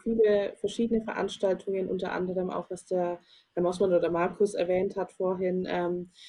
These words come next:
zum Thema, ähm, Onboarding, ersten hundert Tage und so weiter, wo wir einfach auch nochmal Einblicke geben. Aber dann gibt's auch innerhalb der ersten neunzig Tage nach Einstieg nochmal unsere sogenannte Take-Off-Veranstaltung.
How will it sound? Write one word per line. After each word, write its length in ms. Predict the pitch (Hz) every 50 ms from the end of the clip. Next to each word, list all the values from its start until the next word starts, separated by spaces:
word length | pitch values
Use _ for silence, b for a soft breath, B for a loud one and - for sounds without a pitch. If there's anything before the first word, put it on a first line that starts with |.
| B B B B B B B -
zum 320 | - - 185 175 175 175
Thema, 760 | - - 180 175 175 170 175 170 165 165 165 165 170 170 - -
ähm, 240 | 170 170 170 180 - -
Onboarding, 880 | 175 190 190 185 185 180 175 180 175 175 180 180 180 170 175 175 175
ersten 560 | 175 - 175 165 170 - - - - - 170
hundert 260 | 170 175 165 165 165 170
Tage 460 | 170 170 175 180 185 185 196 190 160
und 120 | 170 175
so 200 | 170 - 180 165
weiter, 720 | 170 170 170 175 175 - - - 180 175 175 175 175 - - _ -
wo 140 | 175 165
wir 180 | 185 180 175 175
einfach 300 | - 170 - _ _ -
auch 160 | - - -
nochmal 240 | 180 175 - 180 -
Einblicke 400 | 175 180 180 190 190 - 190 185
geben. 420 | - 180 180 185 185 185 185 185 B B B B B B B B
Aber 220 | B 180 190 185 180
dann 280 | - 180 190 202 214
gibt's 360 | 208 214 220 - - - - -
auch 320 | 165 175 190 202 214 214 - _ _ _ - - _ - -
innerhalb 480 | - 196 202 202 190 190 185 180 185
der 140 | - 185 -
ersten 480 | - 165 175 190 - - - - 196 185
neunzig 480 | 170 170 175 196 196 - - 190 -
Tage 420 | - - 170 170 180 185 180 196 180
nach 200 | 180 - - -
Einstieg 680 | - - 170 185 190 180 - - - 196 190 185 _ -
nochmal 640 | 180 175 175 185 180 175 175 175 175 175 175 - - -
unsere 200 | 170 - - 180
sogenannte 560 | - - 180 - 185 175 170 170 170 170 -
Take-Off-Veranstaltung. 1400 | - - 175 175 - - 220 - - 233 - 208 208 220 220 - - 208 202 196 196 - 208 202 202 202 208